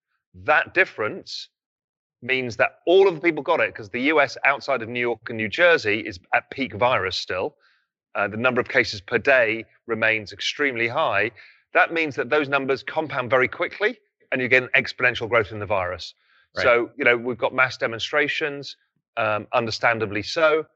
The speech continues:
Speaker 1: but it increases the risk of this. And then we've got, you know, Fourth of July to come and a bunch of other things where people get together. So I've got my eye on all of these risks, and I'm just kind of watching, scratching my beard and thinking, "Hmm,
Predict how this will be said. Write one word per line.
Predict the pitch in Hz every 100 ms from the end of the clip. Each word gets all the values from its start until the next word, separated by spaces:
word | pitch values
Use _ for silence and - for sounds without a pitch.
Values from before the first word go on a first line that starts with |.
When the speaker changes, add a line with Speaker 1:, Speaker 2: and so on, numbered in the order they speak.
| _ _ _ -
Speaker 1:
but | 131 127 - _ _ _ _ -
it | 147
increases | 175 165 175 165 156
the | 147
risk | 147 180 -
of | 123
this. | - 92 - - _ _ -
And | 123
then | 139 139
we've |
got, | 135 -
you | 135
know, | 107
Fourth | - 143 120
of | 113
July | 127 127 123 123
to | 113
come | 127 123 120
and | 120
a |
bunch | 98 143 127
of | 123
other | 120 113
things | 113 107 101
where | 107
people | 117 107
get | 113
together. | 90 117 127 101 95 _ _ _ _ _
So | - 147 143 -
I've | 175
got | 170 190
my | 175
eye | 160
on | 151
all | - 156
of | 143
these | 123 127 98
risks, | 123 170 - - - - _ _ -
and | 135
I'm | 127
just | 143 -
kind | 131
of | 120 117 - _
watching, | 147 147 - 131 117 113
scratching | - 123 135 113
my | 110
beard | 113 107 104
and | 104 101
thinking, | 117 101 110 98
"Hmm, | 113 107 98 95